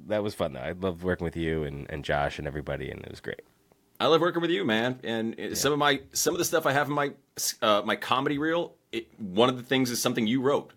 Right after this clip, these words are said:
Speaker 2: the, the shelf
Speaker 1: Oh.
Speaker 2: video, the, uh, with the dad,
Speaker 1: Oh,
Speaker 2: the
Speaker 1: yeah.
Speaker 2: man puts
Speaker 1: Yeah,
Speaker 2: off
Speaker 1: yeah.
Speaker 2: simple task for eight months. It's brilliantly written, just hitting just the right note. So it made my job easy.
Speaker 1: Oh, nice. Uh,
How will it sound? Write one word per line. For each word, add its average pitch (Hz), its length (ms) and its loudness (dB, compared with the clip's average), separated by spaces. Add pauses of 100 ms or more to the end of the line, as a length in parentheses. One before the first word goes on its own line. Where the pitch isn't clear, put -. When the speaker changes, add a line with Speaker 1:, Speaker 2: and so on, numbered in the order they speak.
Speaker 2:
the, 92 420 -2
the 95 140 -6
shelf 127 360 2
Speaker 1:
Oh. 160 80 0
Speaker 2:
video, 76 460 -4
the, 87 320 -4
uh, 87 240 -2 (400)
with 95 180 2
the 117 60 2
dad, 117 440 4
Speaker 1:
Oh, - 80 2
Speaker 2:
the 92 80 -4
Speaker 1:
yeah. - 60 -4
Speaker 2:
man 101 200 4
puts - 260 -2
Speaker 1:
Yeah, 143 60 6
Speaker 2:
off 104 220 6
Speaker 1:
yeah. 95 80 0
Speaker 2:
simple 110 260 0
task 107 340 0
for 110 100 -2
eight 98 200 -2
months. 104 340 0
It's 117 260 0
brilliantly 120 840 0
written, 107 340 2
just 110 320 -6
hitting 139 380 -2
just 127 340 0
the 120 80 -2
right 107 240 0
note. 92 320 -4
So 95 280 0 (440)
it 101 100 -2
made 117 160 4
my 117 160 2
job 82 280 -4
easy. 73 260 -12 (580)
Speaker 1:
Oh, 127 220 -2
nice. 98 400 -4
Uh, 107 480 0